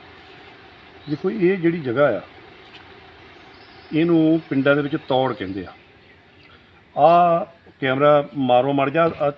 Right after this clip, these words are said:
ਚੌਂਤਾ ਜਿਹੜਾ ਬਣਿਆ, ਇਹ ਖੂਹ ਦੇ ਉੱਤੇ ਬਣਿਆ ਆ, ਬਹਿਣ ਵਾਸਤੇ ਬਣਾਇਆ ਗਿਆ। ਇਹ ਅੱਜ ਤੋਂ ਕੋਈ ਤੇਰਾਂ ਚੌਦਾਂ ਸਾਲ ਪਹਿਲਾਂ ਇਹਦੇ ਮੂਹਰੇ ਇੱਕ ਬੋਰਡ ਲੱਗਾ ਹੈ ਡਵਿੱਡੇ ਖੂਹ ਦਾ, ਜਿਹੜਾ ਇਸ ਖੂਹ ਦਾ ਨਾਂ ਰੱਖਿਆ ਗਿਆ ਸੀ। ਇਹਦੇ ਵਿੱਚ ਘੱਟੋ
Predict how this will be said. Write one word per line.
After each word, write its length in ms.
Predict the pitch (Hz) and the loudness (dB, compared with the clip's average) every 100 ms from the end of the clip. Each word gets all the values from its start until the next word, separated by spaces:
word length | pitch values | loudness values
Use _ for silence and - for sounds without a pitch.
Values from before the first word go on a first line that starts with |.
| - | -4
ਚੌਂਤਾ 380 | 123 113 143 | -4 0 2
ਜਿਹੜਾ 200 | 143 147 | 2 0
ਬਣਿਆ, 400 | 147 117 123 135 | -2 -2 -2 -2
ਇਹ 140 | 147 165 | -2 -4
ਖੂਹ 220 | - 139 165 | -6 -6 -2
ਦੇ 80 | |
ਉੱਤੇ 240 | 160 - 131 | -2 0 -2
ਬਣਿਆ 240 | 113 101 | -2 -4
ਆ, 100 | 87 - - - - - _ _ - - | -8 -16 -20 -20 -20 -20 _ _ -20 -16
ਬਹਿਣ 320 | 113 143 185 | -2 0 0
ਵਾਸਤੇ 320 | 151 135 - | 2 2 0
ਬਣਾਇਆ 320 | 123 107 95 95 | -8 -8 -10 -12
ਗਿਆ। 220 | 110 147 - _ - - - - - - - | -12 -14 -16 _ -20 -20 -20 -20 -20 -20 -4
ਇਹ 300 | 170 185 190 202 139 | 2 4 4 2 0
ਅੱਜ 80 | 143 143 | 0 0
ਤੋਂ 160 | 160 | -2
ਕੋਈ 360 | 156 180 185 180 - - - - | 0 0 -2 -8 -16 -20 -16 -2
ਤੇਰਾਂ 260 | 156 165 | 2 2
ਚੌਦਾਂ 280 | 160 143 147 | 4 4 4
ਸਾਲ 200 | 143 147 | 4 2
ਪਹਿਲਾਂ 220 | 131 147 | 2 0
ਇਹਦੇ 320 | 170 160 190 | 2 2 2
ਮੂਹਰੇ 300 | 180 135 165 | 2 2 2
ਇੱਕ 120 | 180 180 | 0 -2
ਬੋਰਡ 380 | 120 131 147 | -6 0 0
ਲੱਗਾ 320 | 143 135 139 156 | 2 2 4 4
ਹੈ 60 | |
ਡਵਿੱਡੇ 440 | 147 120 151 160 165 | 2 -2 -2 2 0
ਖੂਹ 280 | - 139 | 0 -2
ਦਾ, 160 | 151 156 | 4 4
ਜਿਹੜਾ 480 | 127 123 143 160 170 | 2 -6 -2 -2 -2
ਇਸ 260 | 156 143 147 - | -2 -2 -4 -12
ਖੂਹ 260 | - 143 | -10 -4
ਦਾ 180 | 143 147 | 2 2
ਨਾਂ 320 | 131 113 120 | 2 0 0
ਰੱਖਿਆ 260 | 120 - 107 | -2 -4 -6
ਗਿਆ 180 | 95 90 | -4 -8
ਸੀ। 160 | - - - - - - - - - - - - - 190 | -12 -16 -16 -18 -20 -20 -20 -16 -16 -16 -20 -20 -8 -4
ਇਹਦੇ 120 | 214 | -2
ਵਿੱਚ 160 | 233 226 208 | -2 0 0
ਘੱਟੋ 280 | 151 196 | 0 0